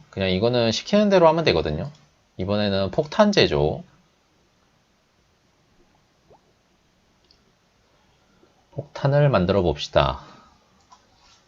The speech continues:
그냥 이것도 재료를 넣고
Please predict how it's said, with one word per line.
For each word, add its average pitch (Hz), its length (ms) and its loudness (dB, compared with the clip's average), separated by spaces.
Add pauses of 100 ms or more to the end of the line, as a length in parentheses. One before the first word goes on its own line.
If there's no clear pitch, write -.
(1700)
그냥 101 340 0
이것도 101 520 2
재료를 127 520 4
넣고 92 680 0